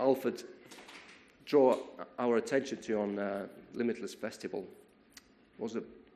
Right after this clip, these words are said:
a piece of paper that was found in the office of a Zimbabwean pastor who was murdered for his faith.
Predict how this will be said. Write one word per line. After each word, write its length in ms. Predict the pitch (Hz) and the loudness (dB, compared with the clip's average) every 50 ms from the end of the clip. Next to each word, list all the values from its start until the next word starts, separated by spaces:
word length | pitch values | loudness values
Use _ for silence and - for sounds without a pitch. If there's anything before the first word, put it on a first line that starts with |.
| _ _ _ _ _ _ _ _ _ _ _ _ _ _ _ | _ _ _ _ _ _ _ _ _ _ _ _ _ _ _
a 40 | - - | -16 -8
piece 200 | - 160 165 - | -6 -6 -6 -6
of 100 | - - | -6 -4
paper 280 | - 147 147 143 - 107 | 0 0 0 0 0 -2
that 180 | 101 87 73 - | -2 -2 -4 -6
was 140 | - - | -10 -14
found 540 | - - - 123 117 101 92 92 - - - - - - _ _ _ _ _ _ - - _ _ _ - - - - _ - - - - - _ _ _ - - _ _ _ _ - - - - - - _ _ _ - _ _ _ - - _ _ _ _ - | -14 -10 -6 -4 -4 -2 -4 -4 -6 -10 -14 -18 -20 -20 _ _ _ _ _ _ -20 -20 _ _ _ -20 -20 -20 -20 _ -20 -20 -20 -20 -20 _ _ _ -20 -20 _ _ _ _ -20 -20 -20 -20 -20 -20 _ _ _ -20 _ _ _ -20 -20 _ _ _ _ -2
in 60 | 113 | 0
the 160 | 113 - - | 0 2 2
office 400 | 131 131 - - 117 - - - | 0 0 0 -2 -4 -4 -2 -2
of 140 | 120 - 110 | -2 0 0
a 320 | 107 101 101 101 98 87 | 0 0 0 -2 -2 -4
Zimbabwean 680 | - - - 120 110 107 123 123 127 120 117 113 110 110 - - - - - - - - - | -4 -2 0 0 2 2 2 2 2 2 2 0 0 -2 -4 -10 -16 -20 -20 -20 -20 -18 -16
pastor 420 | 131 117 - - - 110 95 95 - - | -14 -14 -14 -14 -12 -10 -12 -12 -12 -12
who 100 | 104 - | -10 -10
was 220 | 104 101 - - - - - - - - _ _ _ _ - - | -10 -10 -12 -14 -20 -20 -20 -20 -20 -20 _ _ _ _ -20 -10
murdered 440 | - 113 117 117 110 104 - - - - - - - - _ _ - | -4 0 2 2 2 0 -2 -6 -10 -14 -20 -20 -20 -20 _ _ -14
for 100 | - 73 | -12 -12
his 100 | - - | -12 -12
faith. 400 | - - 95 - - - - | -12 -12 -12 -12 -12 -14 -20